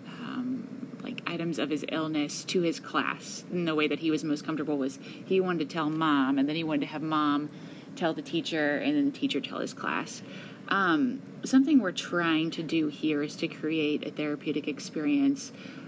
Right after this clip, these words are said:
um, for our patients to be able to, um, independently share information with school staff about their illness. So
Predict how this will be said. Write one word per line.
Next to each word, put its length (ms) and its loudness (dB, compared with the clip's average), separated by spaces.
um, 540 0
for 160 2
our 160 0
patients 580 0
to 120 -2
be 200 0
able 220 0
to, 600 2
um, 340 2
independently 720 0
share 420 -2
information 720 -2
with 140 -2
school 320 -2
staff 500 -4
about 380 2
their 160 -2
illness. 400 -4
So 580 -2